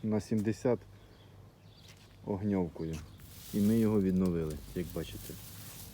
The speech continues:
шляхом стрижки. Тому, друзі, якщо у вас вражені кущі, не лякайтеся, їх просто вчасно обробляйте, поливайте і стрижіть, і вони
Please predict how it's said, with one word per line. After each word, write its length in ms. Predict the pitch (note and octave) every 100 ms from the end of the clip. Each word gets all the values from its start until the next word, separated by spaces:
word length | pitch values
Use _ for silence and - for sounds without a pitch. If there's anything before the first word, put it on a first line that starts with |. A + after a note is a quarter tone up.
| - - - - - - - - -
шляхом 320 | G2 E2+ A#2+ A#2+
стрижки. 380 | G2+ G2 - - - -
Тому, 200 | G2+ A2
друзі, 440 | A2+ A2 G#2 F#2 F2 - - - - - - - -
якщо 340 | - - A#2
у 40 | A2
вас 140 | G2+ -
вражені 440 | A2+ G#2+ G#2+ G#2
кущі, 520 | - G#2 - - C3
не 160 | C3 G#2+
лякайтеся, 720 | G#2 - B2 C3 A2+ F#2 G#2
їх 160 | G2 F#2+ -
просто 380 | G#2+ G2+ - G2
вчасно 460 | - G#2+ G#2+ G#2+
обробляйте, 640 | F#2 G2 F#2+ B2 B2+ - F2+ - - - - - - -
поливайте 680 | A2+ A2 G#2 C3 C#3 G#2 G2
і 640 | G#2 A2 A2 A2 G#2+ G#2
стрижіть, 500 | - A2 G2+ G2+ - G2
і 80 |
вони 380 | G2 A2 B2 B2